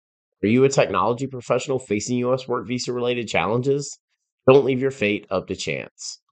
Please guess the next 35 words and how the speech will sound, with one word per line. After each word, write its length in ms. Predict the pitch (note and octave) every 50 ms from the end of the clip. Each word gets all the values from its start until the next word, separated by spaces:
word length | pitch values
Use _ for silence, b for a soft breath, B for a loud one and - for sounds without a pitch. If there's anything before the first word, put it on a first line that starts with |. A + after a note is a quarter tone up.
| _ -
Our 140 | A2+ B2+
partner, 400 | A2+ - A#2+ G#2 F#2 E2 G#2 G2+
Mob 260 | F#2+ F2 E2 D#2 D#2+ -
Squad, 360 | - - D#2+ D#2 D#2+ D#2 D2+
has 200 | - D#2 D#2+ D#2
a 80 | E2
solution. 640 | D#2+ - - E2 D#2 D#2 D2+ - - - G#1 - - _ _ _ _ _ b b b b b b b _ _ -
Join 220 | F3 D#3+ C3+ A2
the 80 | G2+ F#2
squad. 500 | - - E2 C#2+ A#1+ G1+ G1+ G1+ G#1 - - _ _ _ _ _ _ _ B B B B B B _ -
Now, 460 | A2 A#2+ C#3 F3 G3+ A3 B3 C4 B3+ - _ _ _ _ -
the 80 | B2+ C3
news. 720 | A#2+ G#2 F2+ E2+ D#2 C2 B1+ C2+ B1+ - - - - - _ _ _ _ _ _ _ _ _ _ _ _ _ _ _ _ _ _ -
Well, 140 | A#2 B2
I'd 60 | C3+ E3
like 160 | G#3+ G#3 -
to 80 | -
thank 320 | C3 - C#3 C3 B2+ B2 -
everyone 680 | A#2+ B2+ B2 C3+ C3 B2+ B2+ B2 B2 B2 B2 B2+ B2+ A2 A2+
who 80 | A2+ G2+
took 220 | - - A#2+ - - -
time 380 | - A#2 A2 A2+ A2+ A2+ A#2 A2+ -
to 180 | - G2 F2+
join 340 | E2 D#2 A#2+ B2 B2 A#2 A#2+
me 200 | A#2 A#2 A2+ A2+
for 420 | A2 - - F#2+ F2+ F#2 F2+ F2+ E2+
the 240 | E2+ F#2+ F2 - -
H 240 | G#2 G#2+ G2+ - -
one 160 | G2 F2+ F2
B 140 | E2 F#2 D#2+
Guy 200 | - D#2 D2+ D#2+
Live 580 | E2+ F#2 G2+ G#2+ G#2 G2 F#2+ F#2+ F#2+ F#2 E2+ - -
with 140 | E2 D#2+ -
Sophie 520 | - - - F#2+ F2 - - F2+ F2 -
Alcorn, 760 | - B2+ C#3+ D3+ D3+ - D3+ C3+ C3 C3 B2+ B2+ B2+ B2+ B2